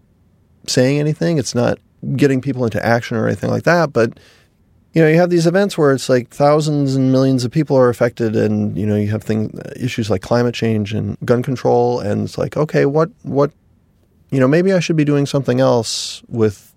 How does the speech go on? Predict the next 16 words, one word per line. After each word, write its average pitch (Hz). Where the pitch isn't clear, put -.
with 110
this -
readership 110
that 107
I 110
have. 113
Maybe 120
I 120
should -
be 104
telling 107
them 107
to 98
do 107
something, 101
or -